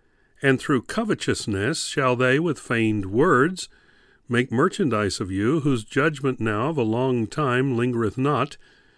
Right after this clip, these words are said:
and their damnation slumbereth not."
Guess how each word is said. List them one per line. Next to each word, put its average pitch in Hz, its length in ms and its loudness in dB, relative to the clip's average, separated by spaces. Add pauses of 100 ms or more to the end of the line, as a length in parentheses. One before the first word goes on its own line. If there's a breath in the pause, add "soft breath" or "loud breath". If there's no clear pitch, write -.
(520 soft breath)
and 120 160 -2
their 117 100 2
damnation 113 960 0 (320 soft breath)
slumbereth 113 840 -2 (500)
not." 127 540 -2